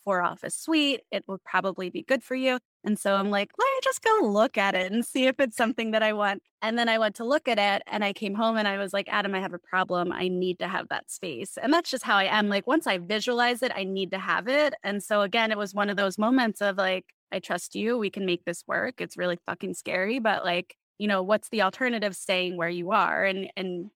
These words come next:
you know, "I need to keep growing and keep going," is, is basically my M O. And so, so I did it, and I hired, my first therapist was actually the person who took my job at the partial hospital program.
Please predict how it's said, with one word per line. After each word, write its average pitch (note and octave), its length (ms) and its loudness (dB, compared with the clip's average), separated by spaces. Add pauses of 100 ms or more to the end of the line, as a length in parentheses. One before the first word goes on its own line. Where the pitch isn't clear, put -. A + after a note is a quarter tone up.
(100)
you G3+ 120 -4
know, E3 140 -2
"I F#3+ 120 -2
need F#3+ 220 -2
to F3+ 340 -2
keep A3+ 180 -6
growing F#3 340 2
and E3+ 100 0
keep - 200 -12
going," E3 440 0
is, F3+ 160 -4
is F#3 240 -8
basically F3 460 -6
my D#3+ 160 0
M F3 200 -2
O. E3+ 260 0
And F#3 200 -2
so, G3 320 2 (240)
so C#4 140 4
I C#4 80 6
did D#4 180 6
it, C4+ 240 8
and A3+ 140 2
I A3+ 80 2
hired, B3 800 2
my B3+ 220 2
first - 500 0 (260)
therapist A#3 540 2
was A3+ 260 -2
actually C4+ 580 2
the A#3 120 0
person G#3 400 -2
who G#3 120 -2
took G3 280 -4
my F3 180 2
job F3 260 0
at F3+ 120 -6
the F3+ 100 -8
partial - 380 -6
hospital A#3 420 -4
program. D#4 640 0